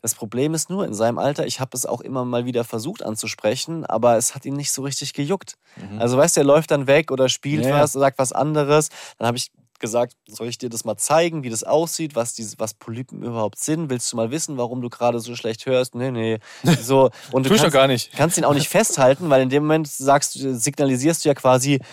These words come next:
Speaker 1: "Achtung, Achtung, es ist
Speaker 2: Ja.
Speaker 1: super wichtig gerade, ich muss dich festhalten, damit ich dir das jetzt mal erzählen kann." Also hat man's immer mal wieder probiert und so richtig gecheckt hat er's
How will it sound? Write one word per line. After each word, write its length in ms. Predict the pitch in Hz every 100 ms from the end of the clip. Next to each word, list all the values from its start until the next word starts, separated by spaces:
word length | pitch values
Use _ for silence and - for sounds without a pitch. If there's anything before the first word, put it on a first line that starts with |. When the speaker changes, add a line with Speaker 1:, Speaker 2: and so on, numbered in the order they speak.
| - -
Speaker 1:
"Achtung, 300 | 151 180 160
Achtung, 340 | 170 170 135
es 140 | 131
ist 160 | 151 147
Speaker 2:
Ja. 60 | 110
Speaker 1:
super 140 | 185
wichtig 320 | 165 196 - -
gerade, 260 | 127 120
ich 140 | 131 151
muss 140 | 175
dich 160 | 165 -
festhalten, 480 | 196 - 135 139
damit 240 | 135 139 147
ich 60 | -
dir 80 | 160
das 100 | 151
jetzt 160 | 151
mal 80 | 160
erzählen 440 | 147 - 233 175
kann." 260 | 117 107 98 - - - -
Also 300 | 113 127 131
hat 100 | 131
man's 180 | 135 131
immer 160 | 151
mal 140 | 147 135
wieder 180 | 135 127
probiert 560 | - 113 110 156 220 - - - - _
und 180 | - 131
so 160 | 120 113
richtig 760 | 113 190 226 175 165 - - _ _ _ _ _ _
gecheckt 580 | - - - 190 - -
hat 100 | 139
er's 300 | 123 123